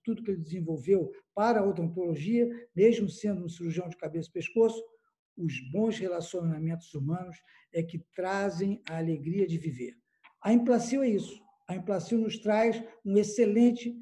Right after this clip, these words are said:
relacionamento humano, uma família que nos acolhe, nos ajuda, desenvolve produtos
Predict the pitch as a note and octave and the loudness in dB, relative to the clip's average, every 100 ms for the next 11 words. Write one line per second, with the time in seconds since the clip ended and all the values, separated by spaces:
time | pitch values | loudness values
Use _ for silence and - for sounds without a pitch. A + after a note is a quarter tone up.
0 | - G#3 E3+ G#3 F#3+ F3+ F3+ E3+ D#3+ E3+ | -4 -2 -2 -4 -6 -4 -6 -6 -4 0
1 | G#3 G3+ G3+ _ G3 F#3+ - F#3+ F#3 A3 | 0 0 -4 _ -6 -6 -2 0 4 8
2 | A#3+ A#3+ A#3 - - G3 G3+ F3+ E3+ - | 8 6 4 -2 -6 0 0 0 -2 4
3 | A3+ B3 B3 A#3+ - _ G3 F3 F#3+ D3 | 6 6 4 0 -6 _ -4 0 0 4
4 | A3+ B3+ A3+ A#3+ - - E3 G#3 G3+ G#3+ | 6 6 6 2 0 -14 -2 0 2 2
5 | F3 A#3 A3 A3+ G#3 G3 A#3 A#3+ | 4 4 2 2 2 4 4 2